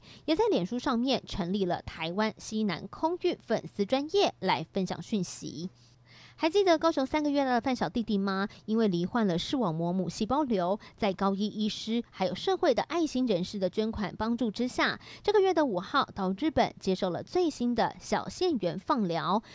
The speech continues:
手术非常的成功，就是代表谢长廷也在范小弟出院之后请他吃便当。而今天范小弟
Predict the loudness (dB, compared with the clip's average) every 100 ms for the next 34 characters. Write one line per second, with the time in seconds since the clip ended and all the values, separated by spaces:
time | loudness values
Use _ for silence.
0 | -8 4 4 4 0 0 -2 -2 -2 -2
1 | -4 0 2 2 -2 -14 -20 0 4 4
2 | 2 0 -2 -4 0 0 2 -4 -2 -2
3 | 0 -2 0 -2 0 -2 -2 -6 -6 -2
4 | 0 0 0 -2 0 -2 -4 -8 -4 -6
5 | -4 -6 -2 -2 0 -2 -2 -4 -6 -16
6 | -18 -2 0 2 2 2 2 2 0 0
7 | -4 -2 -2